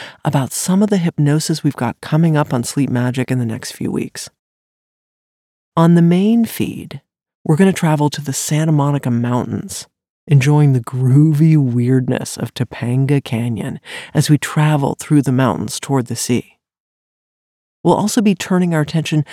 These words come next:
to self-love, enjoying the equinox together, and delving back into some hypnotic storytelling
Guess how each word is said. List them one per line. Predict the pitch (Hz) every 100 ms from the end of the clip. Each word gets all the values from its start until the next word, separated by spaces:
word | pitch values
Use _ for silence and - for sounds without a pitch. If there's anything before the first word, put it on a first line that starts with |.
| - - -
to | -
self-love, | - - 170 170 147 147 156 120 - - - _ _ _ _
enjoying | 170 139 147 139 131
the | 123 -
equinox | - 170 185 -
together, | - 196 202 214 226 - - -
and | 143 131
delving | 147 190 240 233
back | 175 147 147
into | - 127 120
some | 117
hypnotic | 113 - 117 120 175 -
storytelling | - 135 127 - 131 120 120